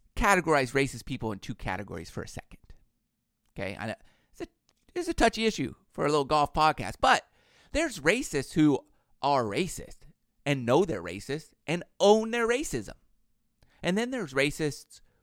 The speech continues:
who are just ignorant and they, they just don't know. They don't get it. They're racist and they don't even realize it. Okay, I, I put Hank, well, he's in one of those categories, right? I'll put him in the, the second category of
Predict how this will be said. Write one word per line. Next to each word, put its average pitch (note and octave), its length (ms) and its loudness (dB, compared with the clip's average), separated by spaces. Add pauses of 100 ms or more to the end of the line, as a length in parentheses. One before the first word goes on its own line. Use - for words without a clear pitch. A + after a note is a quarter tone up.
(280)
who F3 500 2
are C3 200 2
just C3 220 -6
ignorant C3+ 360 -4
and A#2+ 120 -8
they, B2+ 80 -8 (280)
they A3 140 -2
just A3 280 -6
don't C3 260 2 (180)
know. E3+ 480 -4
They D3 120 0
don't C#3+ 360 -6
get F#3+ 220 0
it. - 120 -16 (120)
They're F#3+ 160 -4
racist G3+ 400 -4
and D3+ 100 -4
they E3 80 -4
don't G3+ 180 -2
even D#3+ 220 -4
realize D3 460 -4
it. - 220 -18 (1800)
Okay, F3 200 0
I, D#3+ 120 -2 (360)
I G3+ 80 2
put - 200 -2
Hank, D3+ 440 -6 (460)
well, C3 360 -2
he's E3 240 -8
in D3+ 120 -2
one C#3 160 0
of B2+ 60 -2
those E2 120 -8
categories, D#2 640 -14
right? G2+ 220 -8 (540)
I'll - 80 -4
put A3 160 -6
him F3 100 -2
in D#3 140 -2
the, B2+ 240 -4 (320)
the B2+ 80 -8
second E3+ 300 -2
category F#2 520 -6
of - 140 -16